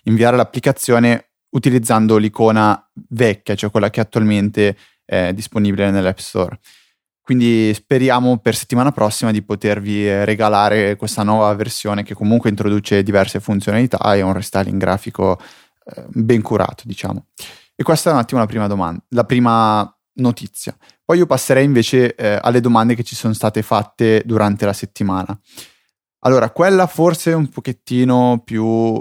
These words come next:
eh, importante, quella che tocca un pochettino tutti più da vicino, è quella che ci fa Daniele, eh, dicendo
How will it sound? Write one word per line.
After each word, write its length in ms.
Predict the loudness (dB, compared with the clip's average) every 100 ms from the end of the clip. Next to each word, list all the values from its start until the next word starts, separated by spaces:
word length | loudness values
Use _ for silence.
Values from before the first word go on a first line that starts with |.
| -8
eh, 220 | -12 -10 -6
importante, 680 | -4 -2 -2 0 0 0 0
quella 220 | 0 0
che 120 | -2
tocca 320 | -2 -2 0
un 120 | 0 0
pochettino 580 | -4 -8 -6 -2 -2
tutti 340 | -2 -6 -6 -10
più 140 | -4
da 120 | 0
vicino, 600 | 0 -2 -4 0 0 0 -2 _ -6
è 100 | 0
quella 240 | 2 0
che 100 | -2
ci 120 | -8
fa 160 | -2 0
Daniele, 640 | 4 4 4 4 2 -2 -6 -20 _ _
eh, 580 | 0 2 2 0 -2 -4
dicendo 840 | -6 -8 -2 2 2 4 2 0